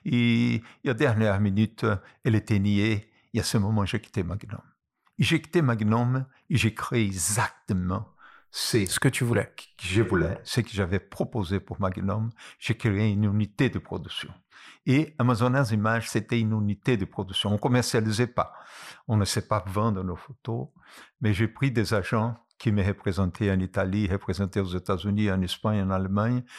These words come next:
Speaker 1: en Angleterre, un peu partout. Et j'ai commencé à travailler à la production. Et donc, on a créé une base de travail.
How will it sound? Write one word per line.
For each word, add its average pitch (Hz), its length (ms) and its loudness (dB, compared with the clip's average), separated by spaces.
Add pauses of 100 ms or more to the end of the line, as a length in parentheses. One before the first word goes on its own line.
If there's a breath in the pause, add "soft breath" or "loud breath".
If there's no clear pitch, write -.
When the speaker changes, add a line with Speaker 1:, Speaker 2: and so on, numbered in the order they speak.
(140 loud breath)
Speaker 1:
en 107 120 0
Angleterre, 101 460 2
un 98 80 0
peu 95 140 -8
partout. - 600 -4 (580 loud breath)
Et 143 280 2 (340)
j'ai - 180 -2
commencé 110 800 -4 (440)
à 110 60 -2
travailler 95 560 -4 (180)
à 98 80 -4
la 87 100 -8
production. - 540 -14 (500 soft breath)
Et 98 100 -10
donc, 123 320 0 (200)
on 120 120 4
a 120 80 0
créé 110 600 -4
une 101 180 2
base 101 340 -2
de 92 80 -4
travail. 101 520 -2